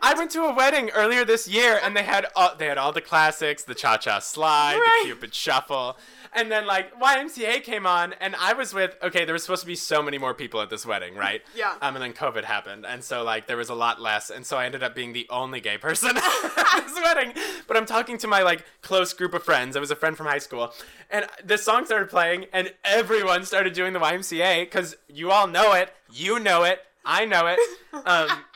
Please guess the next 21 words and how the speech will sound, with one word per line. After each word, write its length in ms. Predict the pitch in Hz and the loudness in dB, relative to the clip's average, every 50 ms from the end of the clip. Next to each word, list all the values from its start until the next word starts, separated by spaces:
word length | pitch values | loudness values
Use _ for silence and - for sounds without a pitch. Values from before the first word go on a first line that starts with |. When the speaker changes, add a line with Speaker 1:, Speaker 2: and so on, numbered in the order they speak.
| 330 392 | 0 0
Speaker 1:
<laughs> 240 | - - - _ _ | 0 0 -14 _ _
I'm 380 | - - - - - - 294 285 | -6 -4 -4 -2 0 0 0 0
sitting 240 | 285 262 247 254 | -2 -6 -6 -4
there 80 | 247 233 | -4 -6
telling 240 | 233 220 226 214 208 | -2 -2 -4 -4 -2
my 100 | 196 190 | -6 -4
friends, 280 | 185 220 214 202 196 | -2 -2 -2 -2 0
I'm 40 | 190 | -4
like, 160 | 202 196 - | -4 -4 -4
"You 80 | - 277 | -6 0
know 160 | 302 339 359 | 4 4 4
this 180 | 359 349 - - | 4 2 -4 0
song 300 | - 277 294 294 285 269 | 2 4 4 4 4 2
is 140 | 247 214 196 | -2 -6 -4
gay, 340 | - 226 233 302 330 427 349 | 0 2 4 4 4 4 2
right? 380 | - 190 185 190 220 269 285 - - | 2 4 4 4 4 2 0 -6 -4
It's 240 | 381 427 415 - - | -4 -4 -4 -2 -4
about 300 | 277 - 285 302 294 294 | 2 4 6 4 4 4
gay 140 | 285 269 285 | 0 0 0
sex." 580 | - - - 302 311 320 214 - - - - - 659 | -2 0 2 6 6 6 6 4 0 -10 -4 2 2
Speaker 2:
<laughs> 40 | 539 | 2